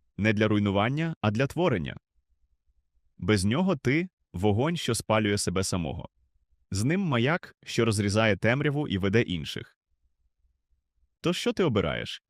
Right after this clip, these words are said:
Сліпо горіти, поки не згаснеш, чи сяяти так, щоб твій слід лишився у вічності? Самоконтроль — це не дар, а рішення.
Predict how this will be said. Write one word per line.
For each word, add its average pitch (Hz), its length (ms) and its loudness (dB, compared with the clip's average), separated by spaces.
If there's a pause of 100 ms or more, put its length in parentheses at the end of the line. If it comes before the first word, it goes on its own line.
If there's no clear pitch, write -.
(140)
Сліпо 147 400 0
горіти, 127 360 4
поки 123 240 0
не 107 120 0
згаснеш, 98 640 -2 (300)
чи 113 140 2
сяяти 135 440 2
так, 147 280 -2
щоб - 180 -2
твій 113 180 0
слід 117 300 -4
лишився 110 400 -2
у 104 80 2
вічності? - 560 -6 (1500)
Самоконтроль — 180 720 0
це 175 140 0
не 151 120 0
дар, 95 380 2
а 104 100 2
рішення. 76 480 -2